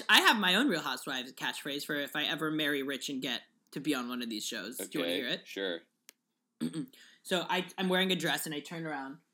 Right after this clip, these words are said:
Speaker 2: Right.
Speaker 1: and I go, "Every woman has a journey.
Speaker 2: Mm.
Speaker 1: Mine is to the deli."
Speaker 2: Huh?
Speaker 1: Thoughts? <laughs>
Speaker 2: That's not, like, that's, like, funny, but that's not really, like, confrontational or thought-provoking in any way.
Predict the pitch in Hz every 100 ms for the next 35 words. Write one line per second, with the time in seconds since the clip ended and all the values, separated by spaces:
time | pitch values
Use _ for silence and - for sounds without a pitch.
0 | - 92 175 156 151 135 123 _ _ _
1 | _ _ _ _ _ _ 254 240 226 180
2 | 190 180 175 156 139 170 170 143 127 -
3 | 160 175 202 196 165 139 165 135 123 156
4 | 143 110 80 76 - _ _ _ _ -
5 | _ _ _ _ - - - 82 98 160
6 | 302 - _ _ _ _ _ _ _ _
7 | _ _ _ _ - 156 190 - - -
8 | - 233 - - - - 131 - 170 170
9 | 160 135 - _ _ _ 147 139 156 -
10 | - - 143 185 143 131 113 127 - 143
11 | 139 139 127 117 107 - 127 - 123 -
12 | 120 135 127 98 95 107 160 131 101 92
13 | 92 90 87 85 85 87 123